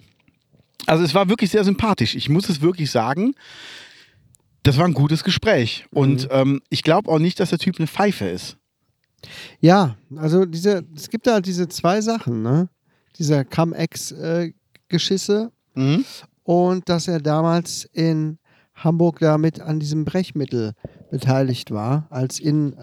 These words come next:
Speaker 2: keine Ahnung, was er da war.
Speaker 1: Investor oder was, ne?
Speaker 2: Nee, Senator.
Speaker 1: Äh, Senator.
Speaker 2: Senator war er, ne?
Speaker 1: Ich glaub,
Speaker 2: Irgendwie
Speaker 1: ja.
Speaker 2: Brechmittel, das Leuten verabreicht wurde, äh, wo dann einer gestorben ist. Das sind natürlich zwei Themen, die sind ganz schön scheiße.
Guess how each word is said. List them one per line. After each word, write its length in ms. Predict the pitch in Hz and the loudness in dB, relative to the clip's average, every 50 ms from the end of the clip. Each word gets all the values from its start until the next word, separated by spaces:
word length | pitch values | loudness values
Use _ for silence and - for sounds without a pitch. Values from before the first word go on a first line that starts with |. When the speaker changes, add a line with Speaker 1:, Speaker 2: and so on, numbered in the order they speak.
| 117 - - | -20 -16 -10
Speaker 2:
keine 200 | - 123 113 104 | -6 -6 -6 -4
Ahnung, 220 | 110 120 123 113 | -4 -4 -4 -4
was 160 | 110 113 110 | -6 -6 -6
er 80 | 113 104 | -6 -6
da 180 | 104 101 101 | -8 -8 -8
war. 260 | 104 101 101 110 123 131 | -8 -8 -4 -4 -2 0
Speaker 1:
Investor 420 | - 120 113 135 156 - - 147 117 | 2 2 2 2 2 0 2 2 2
oder 120 | 110 107 98 | 2 2 0
was, 140 | 104 101 | -2 -4
ne? 160 | 107 120 143 - _ | -4 -6 -6 -8 _
Speaker 2:
Nee, 220 | - 139 151 156 147 | -4 0 2 2 2
Senator. 840 | 135 147 147 143 143 147 165 170 - - 160 151 143 139 139 139 135 | 2 0 0 0 2 2 0 0 -2 -2 -2 0 2 2 2 4 4
Speaker 1:
Äh, 100 | 151 147 | 4 4
Senator. 440 | 131 135 143 147 143 - 113 107 101 - _ _ | 2 2 2 0 0 0 -2 -2 -4 -4 _ _
Speaker 2:
Senator 560 | - - 143 147 151 170 190 - 240 233 214 | -8 -4 -2 -2 0 0 0 0 0 0 0
war 200 | 208 196 170 139 120 | 0 0 0 0 -2
er, 40 | 113 | -2
ne? 200 | 113 135 160 175 170 | -2 -2 -4 -4 -4
Speaker 1:
Ich 60 | 147 | -4
glaub, 200 | 147 160 127 143 | -2 -2 0 2
Speaker 2:
Irgendwie 220 | 156 156 135 110 - | 2 2 2 0 -2
Speaker 1:
ja. 0 | _ _ _ _ _ _ - | _ _ _ _ _ _ 0
Speaker 2:
Brechmittel, 460 | - 156 170 - - 185 175 165 151 | 2 2 2 4 2 0 0 0 0
das 240 | 143 147 143 - - | 0 0 0 0 2
Leuten 460 | 147 147 147 151 156 156 - 156 147 | 2 4 4 4 2 2 0 -2 -4
verabreicht 720 | 135 - 131 - 143 127 - - 135 139 139 131 - - | -4 -4 -4 -4 -6 -6 -4 0 0 2 0 0 -2 -2
wurde, 480 | 131 135 135 135 135 135 135 139 139 - _ _ _ _ - - - - - - - - - - - - _ - | 0 2 2 4 2 2 2 0 0 -2 _ _ _ _ -20 -20 -20 -20 -20 -20 -20 -18 -18 -18 -20 -20 _ -4
äh, 60 | - | 0
wo 300 | 120 117 117 117 123 127 | 2 2 2 2 2 2
dann 140 | 123 127 123 | 0 0 -2
einer 260 | 98 117 123 131 127 | -4 -4 -4 -2 -2
gestorben 500 | 117 110 - - - 127 117 120 120 123 | -2 -4 -4 0 2 2 2 2 0 -2
ist. 220 | 110 113 117 - - | -4 -6 -6 -4 -4
Das 120 | 127 123 | -4 -2
sind 100 | 156 160 | 0 0
natürlich 340 | 156 151 147 - 147 135 - | 0 0 0 -2 -4 -4 -4
zwei 380 | - - - - 123 131 147 143 | -8 -6 -2 0 2 2 2 0
Themen, 480 | - - - 147 135 139 147 156 151 139 | -2 -6 -6 -6 -4 -4 -4 -4 -6 -6
die 80 | 131 | -6
sind 140 | 127 135 135 | -8 -6 -4
ganz 200 | 131 135 139 - | -4 -4 -4 -4
schön 160 | - 160 139 | -4 -4 -4
scheiße. 520 | - - - 151 165 170 - - 127 131 | -4 -2 -2 -2 -2 -2 -4 -2 -4 -4